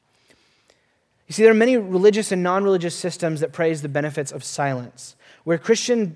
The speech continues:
practice differs on this is that we see meditation not simply as a process of emptying ourselves, of just simply quieting ourselves for the sake of quieting ourselves,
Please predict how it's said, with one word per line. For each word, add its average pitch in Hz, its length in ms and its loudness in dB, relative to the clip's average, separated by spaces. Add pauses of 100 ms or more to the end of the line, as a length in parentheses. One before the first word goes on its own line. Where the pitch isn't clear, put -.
practice 185 420 -6
differs 175 420 -4
on 143 180 0
this 139 220 -6
is 147 120 -8
that 156 100 -2
we 175 140 -6
see 208 200 -8
meditation 165 600 -4
not 151 220 -8
simply 170 360 -8
as 143 120 -6
a 143 40 -6
process 156 480 -8
of 139 180 -12
emptying 190 500 -8
ourselves, 208 680 -8 (800)
of 143 120 -8
just 170 220 -6
simply 175 280 -6
quieting 170 600 -6
ourselves 175 420 -6
for - 140 -12
the 151 80 -8
sake 165 320 -6
of 151 100 -12
quieting 160 420 -6
ourselves, 120 460 -14